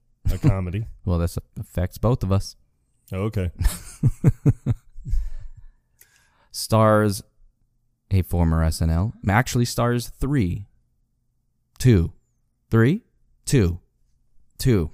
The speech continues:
Speaker 2: Final answer. Two former S N L cast members. One of them we've done multiple movies on already.
Speaker 1: Multiple movies. So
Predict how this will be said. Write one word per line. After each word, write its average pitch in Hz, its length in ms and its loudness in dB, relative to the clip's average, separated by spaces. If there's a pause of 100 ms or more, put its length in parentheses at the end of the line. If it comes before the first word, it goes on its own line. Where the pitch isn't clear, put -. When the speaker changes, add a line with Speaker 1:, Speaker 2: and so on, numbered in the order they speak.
(120)
Speaker 2:
Final 92 340 -2
answer. - 340 -8 (800)
Two 123 440 2
former 101 360 0
S 92 220 -2
N 87 80 -2
L 85 260 -4 (800)
cast - 340 -6
members. - 420 -10 (1000)
One 95 180 0
of 90 80 0
them 87 320 -2 (360)
we've 90 240 -2
done 85 200 2
multiple 90 400 0
movies 92 320 2
on 80 180 0
already. 85 420 -2 (840)
Speaker 1:
Multiple 139 460 -8
movies. 87 920 -10 (840)
So 98 1040 -10